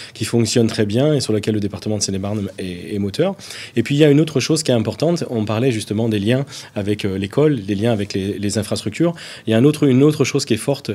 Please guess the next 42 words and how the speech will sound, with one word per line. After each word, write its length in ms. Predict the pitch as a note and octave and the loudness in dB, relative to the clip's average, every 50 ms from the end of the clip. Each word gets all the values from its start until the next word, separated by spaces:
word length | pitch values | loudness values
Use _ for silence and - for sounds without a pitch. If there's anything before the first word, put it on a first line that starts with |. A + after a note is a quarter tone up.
| - - | -6 -6
euh, 340 | A2 G2+ G2+ F#2+ F#2+ G2+ G2 | -4 -4 -2 -2 -2 -4 -4
et 60 | G2+ | -4
qui 100 | G2+ - | 0 0
est 40 | A2 | 0
importante. 500 | G#2 G2+ G#2 - - D3+ E3 F3 E3 - - - - - - - A#2 | 0 0 -2 -4 -2 0 0 0 -2 -6 -12 -16 -18 -18 -12 -8 -6
Euh, 640 | G#2+ G#2 G2+ G2 G2 G2 F#2+ G2 G2 F#2 F#2+ G2 F#2+ F#2+ - - - | -4 -4 -2 -2 -2 -2 -2 -2 -4 -4 -4 -6 -8 -10 -10 -2 4
Laure 200 | A2+ C3 B2 C3 | 6 6 8 8
le 80 | B2+ | 6
disait 320 | A2 A2 A2+ G#2+ A#2+ C#3+ C#3+ | 6 4 4 4 4 4 4
par 120 | A#2+ G#2+ | 4 2
rapport 280 | G#2 G2+ G2 A#2 A2+ G#2+ | 0 0 0 0 0 0
à 80 | G2 | 0
sa 120 | - - G#2 | -2 -2 -2
section 260 | - A2 - - A2+ | -2 -2 0 -2 -2
sportive, 400 | A2 - G#2+ - - E3 E3 D3+ - - - - | -2 -4 -4 -4 -2 -2 -2 -2 -4 -8 -14 -10
c'est 160 | - - B2+ G#2 | -4 -2 0 2
que 40 | |
derrière, 280 | G#2+ A#2 A2+ C#3 D#3 D3 | 4 4 4 4 4 4
on 80 | B2+ A2+ | 4 2
a 80 | A2 | 4
une 80 | A2 A#2 | 4 2
écoute 260 | B2 B2 - E3 - | 2 0 -2 -2 -2
attentive 500 | C#3 A#2 - B2 A2 - - E3+ D3 B2+ - | -2 0 0 0 0 0 0 -2 -2 -2 -2
aussi 300 | B2+ C3 A2 - - C3+ | -2 -2 -2 -2 -2 -2
de 100 | A#2 A#2 | -2 -2
notre 300 | G#2+ G#2 G2+ - - G2+ | -2 -2 -4 -4 -6 -6
dasen, 280 | F#2+ G2 F2+ A2+ D3+ D#3 | -4 -4 -2 -2 -2 -2
Madame 260 | C3+ G#2 F#2+ G2 G2+ | -2 -2 -4 -4 -2
Debuchy, 420 | G#2 G2+ F#2+ F#2+ - - D#3 F3+ F#3 - - - - - - | -4 -4 -4 -4 -4 -2 -2 -2 -4 -6 -12 -16 -16 -12 -8
euh, 140 | A#2+ G#2+ G#2 | -6 -4 -4
qui 220 | G2+ - - A#2 | -4 -2 2 2
a 80 | A2+ G#2+ A2 - - - _ _ - - | 2 2 0 -4 -16 -20 _ _ 0 2
permis 260 | C#3+ C3+ D3+ E3 D#3 | 2 4 4 4 4
de 40 | B2 | 4
donner 180 | B2+ B2 B2+ A#2+ | 6 6 6 6
des 100 | A#2 A2+ | 6 4
moyens, 340 | A#2 A#2 A#2 A#2 A#2+ B2 | 4 4 4 2 2 0
notamment 300 | A#2+ G#2+ - A2 G#2 G#2+ | 0 -2 -2 -4 -4 -4
sur 140 | G#2 - A2 | -4 -4 -4
la 60 | G2 | -6
section 260 | F2+ - F#2+ - - G2+ | -4 -4 -4 -4 -4 -4
sportive, 320 | - G#2 F#2+ - E3+ F3+ | -4 -6 -2 0 0 -2